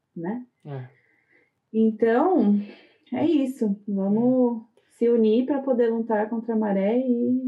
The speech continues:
Speaker 1: enfim,
Speaker 2: É,
Speaker 1: conhecimento
Speaker 2: exatamente. Parar
Speaker 1: pra
Speaker 2: de pensar
Speaker 1: frente.
Speaker 2: em moeda e pensar em riquezas.
Speaker 1: Uhum.
Speaker 2: É o, é o que eu tinha falado que eu, é,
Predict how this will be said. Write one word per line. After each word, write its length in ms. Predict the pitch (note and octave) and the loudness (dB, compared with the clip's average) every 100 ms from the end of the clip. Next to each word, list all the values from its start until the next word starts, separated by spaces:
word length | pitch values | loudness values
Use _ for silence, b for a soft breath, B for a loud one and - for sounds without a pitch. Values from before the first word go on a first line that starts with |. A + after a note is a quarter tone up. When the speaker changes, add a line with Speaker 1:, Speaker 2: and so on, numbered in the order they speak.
| B3+ | -4
Speaker 1:
enfim, 420 | B3+ G3 F#3 F#3+ G3+ B B _ | -4 -4 -4 -4 -8 B B _
Speaker 2:
É, 140 | F3+ E3+ | -12 -6
Speaker 1:
conhecimento 300 | G#3 G#3 A3 | -2 -2 -2
Speaker 2:
exatamente. 460 | A3 G3 F#3+ A3+ - _ - | -2 -2 0 -4 -6 _ -4
Parar 280 | G#3 G#3 | -2 0
Speaker 1:
pra 80 | B3 | 0
Speaker 2:
de 40 | B3 | -2
pensar 400 | - B3+ - B3+ | -2 -2 -2 -2
Speaker 1:
frente. 120 | B3+ | 0
Speaker 2:
em 20 | |
moeda 840 | B3+ A#3 A3 A#3+ B3+ A#3 G#3+ F#3 D#3+ _ - - | 0 0 0 0 0 -2 -4 -6 -12 _ -20 -16
e 80 | |
pensar 400 | G3 A3 G3+ A3 | -8 -6 -4 -4
em 80 | G#3 | -2
riquezas. 960 | A3+ B3 A3 A3+ A3 F3+ E3 D3+ - _ _ _ _ _ _ _ _ _ _ - | -2 -2 -2 0 0 -2 -4 -6 -18 _ _ _ _ _ _ _ _ _ _ -2
Speaker 1:
Uhum. 440 | G#3 A3 A3 A#3+ | 0 2 2 2
Speaker 2:
É 80 | G#3 | 0
o, 100 | F#3 | -2
é 180 | G3 G3 | -2 -4
o 40 | G3 | -2
que 80 | |
eu 100 | G3+ | -4
tinha 160 | G3+ G3+ | -2 -6
falado 400 | G3+ G3+ G3+ G3 | -2 -2 -2 -6
que 160 | - G#3+ | -4 0
eu, 260 | G3+ G3 - | 0 -2 -10
é, 500 | A3+ G3 F#3+ F#3+ | -8 -6 -4 -6